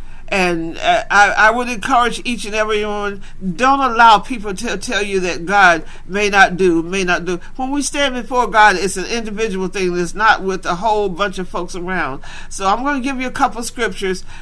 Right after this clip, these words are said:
The one we're talking about right now is Philippians four and nineteen. Philippians four and nineteen. If you're not able to write it down, remember the replay on Spotify, you'll be able to get it again. You can play it over and over and over and over.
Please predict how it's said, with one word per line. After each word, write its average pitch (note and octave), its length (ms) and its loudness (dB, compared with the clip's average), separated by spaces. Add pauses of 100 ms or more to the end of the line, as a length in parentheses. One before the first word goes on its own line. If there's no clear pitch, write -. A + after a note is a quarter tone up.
The G#3+ 120 -2
one B3+ 260 0
we're B3+ 160 -2
talking A3+ 300 0
about F#3+ 280 4
right G3+ 220 2
now A3 200 2
is F3 100 -4
Philippians A#3 760 -4 (180)
four A#3+ 520 0
and F#3+ 220 -4
nineteen. F#3 880 -4 (760)
Philippians A3+ 600 -2
four A#3 360 0
and G#3 180 -2
nineteen. G#3 500 -2
If F#3+ 160 0
you're F#3+ 120 -2
not A3 240 4
able A#3+ 220 -4
to G#3 120 -4
write G#3 240 2
it F#3+ 100 -4
down, G3 240 -2
remember F#3+ 380 -2
the E3 140 -2
replay G#3 540 -2
on F#3 100 -4
Spotify, E3+ 600 -2
you'll F3 140 -4
be F3 140 -2
able D#3+ 100 -4
to F3 80 -2
get E3 240 -4
it E3 140 -6
again. E3 320 -4
You D#3+ 60 -6
can E3 120 -6
play F#3+ 200 -6
it - 140 -8
over G3 240 -2
and E3+ 280 -2
over E3 240 -4
and D#3 240 -6
over D3+ 240 -4
and C3+ 280 -8
over. C3+ 400 -6